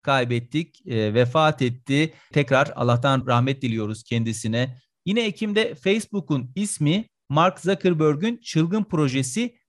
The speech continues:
Metaverse'ü hayata geçirmek üzere Meta olarak değiştirildi.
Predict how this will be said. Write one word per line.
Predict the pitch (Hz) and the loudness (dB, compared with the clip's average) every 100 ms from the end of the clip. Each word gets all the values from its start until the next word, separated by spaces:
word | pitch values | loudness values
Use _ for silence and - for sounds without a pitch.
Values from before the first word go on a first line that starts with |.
| - | -2
Metaverse'ü | 139 208 202 160 120 113 - 226 240 - _ | 2 2 4 4 4 2 0 -2 -2 -4 _
hayata | 104 104 120 208 | -4 0 2 2
geçirmek | 170 139 143 165 185 | 2 2 2 0 0
üzere | 123 127 170 233 - _ - | -2 0 2 0 -4 _ -2
Meta | 160 208 - 131 | 0 2 2 2
olarak | 120 185 190 | 4 2 0
değiştirildi. | 156 139 131 120 107 98 | -2 -2 -2 -6 -6 -8